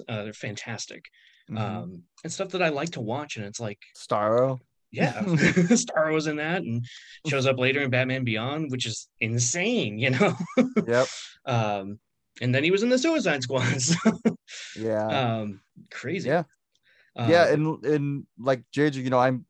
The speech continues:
Speaker 2: totally with you, you know, you know, and I know that Superman animated series was a big deal
Speaker 1: Mm-hmm.
Speaker 2: at the time, too, because he appears in Static Shock, you
Speaker 1: Yeah,
Speaker 2: know, which
Speaker 1: yeah.
Speaker 2: is, that's another lesser, you know, niche animated show that is so underrated that you haven't had a chance to watch. I mean,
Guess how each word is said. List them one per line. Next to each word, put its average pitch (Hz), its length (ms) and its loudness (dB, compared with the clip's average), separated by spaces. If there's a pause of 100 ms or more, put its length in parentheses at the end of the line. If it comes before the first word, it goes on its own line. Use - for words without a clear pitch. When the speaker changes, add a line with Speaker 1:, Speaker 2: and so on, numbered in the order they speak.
(140)
Speaker 2:
totally 151 240 2
with 139 160 -2
you, 131 60 -6
you 131 40 -2
know, 127 160 0
you 127 200 -2
know, 127 160 6
and 123 100 2
I 143 160 6
know 175 260 6
that 151 300 2
Superman 135 440 2
animated 123 400 2
series 117 300 -2
was 117 240 2
a 113 40 -4
big 107 220 -4
deal 113 400 -2 (380)
Speaker 1:
Mm-hmm. 113 360 -4
Speaker 2:
at 139 100 0
the - 80 -6
time, 123 320 2
too, 123 220 0
because 113 600 -4 (640)
he 156 140 -2
appears 165 340 2
in 123 80 -2
Static 135 320 4
Shock, 95 280 -10 (500)
you 117 80 -2
Speaker 1:
Yeah, 131 140 4
Speaker 2:
know, 131 180 4
which 131 260 -2
Speaker 1:
yeah. 147 80 6
Speaker 2:
is, 120 340 -4 (640)
that's 180 140 2
another 165 300 4
lesser, 131 500 4 (360)
you 127 180 -2
know, 127 200 4
niche 123 440 -2
animated 131 460 2
show 131 300 4
that 120 240 2
is 113 180 -4
so 143 400 4
underrated 110 440 2
that 107 100 -2
you 117 140 -2
haven't 123 220 4
had 120 120 4
a 110 40 -4
chance 110 320 -6
to 107 60 -6
watch. 95 220 -2
I 104 40 -4
mean, 104 240 -4